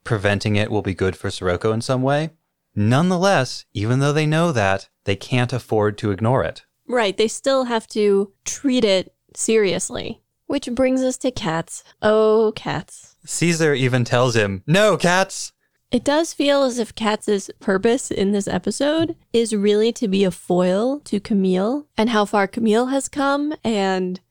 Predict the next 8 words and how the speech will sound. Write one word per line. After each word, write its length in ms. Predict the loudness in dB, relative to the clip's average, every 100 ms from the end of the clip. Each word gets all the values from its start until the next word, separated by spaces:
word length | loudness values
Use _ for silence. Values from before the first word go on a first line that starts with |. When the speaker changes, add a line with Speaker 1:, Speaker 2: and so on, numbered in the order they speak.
| _
Speaker 2:
the 80 | -4
progress 420 | 0 2 2 -2
Camille 440 | -4 -2 0 0
has 300 | 0 -2 -4
made 500 | -4 -2 0 0 0
in 420 | -2 -2 -2 -2 -4
sort 180 | -6
of 120 | -6